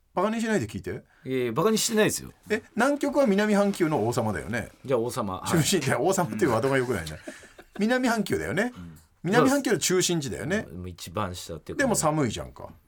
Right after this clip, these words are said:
Speaker 2: はい。
Speaker 1: じゃあ、南半球、えっと、南極のあたりが寒いってことは南半球でも寒-、冬、一月は寒いっていうところもあるんじゃないの？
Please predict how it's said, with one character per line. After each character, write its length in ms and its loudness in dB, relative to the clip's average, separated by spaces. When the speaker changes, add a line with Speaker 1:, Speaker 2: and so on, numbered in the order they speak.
Speaker 2:
は 220 -4
い。 20 -2
Speaker 1:
じ 80 2
ゃ 40 2
あ、 80 2
南 540 0
半 200 -2
球、 240 -8
え 100 0
っ 40 -6
と、 260 -4
南 240 0
極 240 -4
の 80 0
あ 60 -2
た 80 0
り 60 0
が 80 2
寒 240 0
い 20 -6
っ 20 -8
て 60 -8
こ 100 -6
と 60 -6
は 60 -2
南 280 0
半 200 -2
球 180 -6
で 80 -8
も 380 0
寒-、 380 -2
冬、 380 -2
一 240 -6
月 220 -2
は 200 -2
寒 340 -4
い 40 -6
っ 20 -14
て 120 -18
い 40 -6
う 20 -18
と 80 -14
こ 100 -8
ろ 60 -8
も 140 -8
あ 40 -8
る 80 -10
ん 40 -12
じ 80 -16
ゃ 40 -16
な 140 -12
い 40 -16
の？ 140 -18